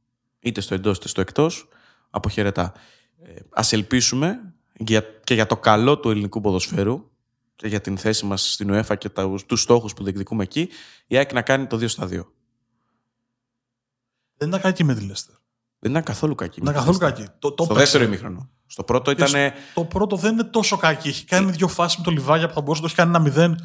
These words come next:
Speaker 1: Ναι, όχι, η εικόνα της στο δεύτερο ήταν πιο πιστική, έβγαλε περισσότερο πείσμα, περισσότερη ένταση.
Speaker 2: Πριν πάρει πέναλτι φάντασμα ο Βάρντι. Για μένα δεν υπάρχει πέναλτι σε αυτό το πράγμα.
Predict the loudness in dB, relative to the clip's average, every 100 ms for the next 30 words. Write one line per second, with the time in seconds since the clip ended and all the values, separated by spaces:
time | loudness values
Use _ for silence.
0 | -14 -10 -6 -2 0 0 2 2 2 0
1 | 0 0 -2 -4 -8 _ _ -4 -2 -4
2 | 0 2 2 2 0 0 -2 0 -2 0
3 | -2 0 -2 -2 -4 -4 0 0 0 0
4 | -4 -6 0 2 6 6 6 6 4 4
5 | 0 2 2 2 -2 0 -2 -4 -12 -20
6 | _ _ _ _ _ _ _ _ _ _
7 | _ _ _ _ _ _ _ _ _ -6
8 | 0 2 4 2 0 -2 -2 -6 -8 -12
9 | -10 -10 -14